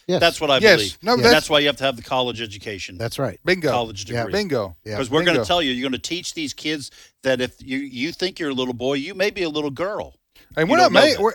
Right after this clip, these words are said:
Speaker 3: folks, we're not making this up. This is in the bill
Speaker 1: Yes.
Speaker 3: that we're talking about that the Democrats wanna pass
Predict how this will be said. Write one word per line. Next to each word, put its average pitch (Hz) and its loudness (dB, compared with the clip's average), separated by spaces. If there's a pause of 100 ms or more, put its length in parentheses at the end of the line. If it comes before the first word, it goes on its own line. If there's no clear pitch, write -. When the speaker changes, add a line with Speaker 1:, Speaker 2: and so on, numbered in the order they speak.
Speaker 3:
folks, 262 0
we're 220 0
not 285 2
making 233 2
this 214 0
up. 233 2
This 196 2
is 233 -2
in 202 2
the 202 2
bill 139 4 (240)
Speaker 1:
Yes. 95 -6
Speaker 3:
that 143 0
we're 160 0
talking 208 2
about 143 2
that 147 -4
the 143 -4
Democrats 175 -2
wanna 170 -2
pass 170 0